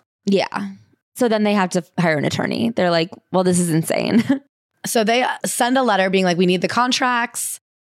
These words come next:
Speaker 2: and anything else that I as a shareholder should have already seen." Her dad goes ballistic. First he hit the phone. There was texts and voicemails and calls every day.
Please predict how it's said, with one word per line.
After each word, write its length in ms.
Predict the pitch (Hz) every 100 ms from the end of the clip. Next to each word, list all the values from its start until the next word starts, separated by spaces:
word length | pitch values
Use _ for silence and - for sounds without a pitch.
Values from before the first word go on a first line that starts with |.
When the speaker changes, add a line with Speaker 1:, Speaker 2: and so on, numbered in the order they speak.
| _ _
Speaker 2:
and 400 | - 202 190 185
anything 400 | 170 202 202 208
else 260 | 190 185 185
that 140 | 196
I 160 | 175 180
as 80 | 180
a 40 |
shareholder 460 | 175 247 226 220 214
should 120 | 180
have 100 | 170
already 180 | 165 165
seen." 480 | - 240 226 220 -
Her 160 | 165 185
dad 160 | 175
goes 180 | 170 156
ballistic. 580 | - 156 175 - 214 202
First 200 | 180 170
he 80 | 175
hit 80 | 170
the 80 |
phone. 420 | - 233 220 220 220
There 100 | 180
was 120 | 160
texts 240 | 170 -
and 100 | 170
voicemails 420 | 180 196 208 190
and 120 | 175 165
calls 260 | 196 185
every 140 | 175 175
day. 320 | 208 202